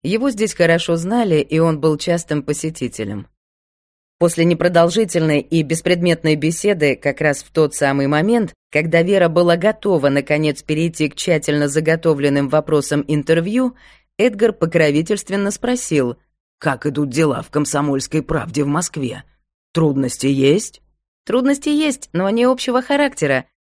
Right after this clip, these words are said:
шутливо ответила Вера. «Вот как?» удивился Рус. «Какие же?»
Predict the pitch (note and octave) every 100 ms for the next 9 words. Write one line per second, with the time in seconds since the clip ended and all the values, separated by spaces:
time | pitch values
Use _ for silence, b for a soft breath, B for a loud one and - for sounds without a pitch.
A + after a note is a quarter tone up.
0 | _ - - C4+ A#3+ D3+ D3 D#3+ D#3 C3
1 | D#3 F3 F3 A#2 G#2+ A2 _ _ _ _
2 | _ _ _ D3+ C3+ C#3+ C#3+ D#3+ - C#4+
3 | A#3 A#2+ A#2 - _ _ _ _ - A#3+
4 | C#4+ A3 D#3+ E3 G#3+ G#3 C#3+ B2 - -
5 | _ _ _ _ - D3+ - D3 G3+ A#3+
6 | C#3 B2 G#2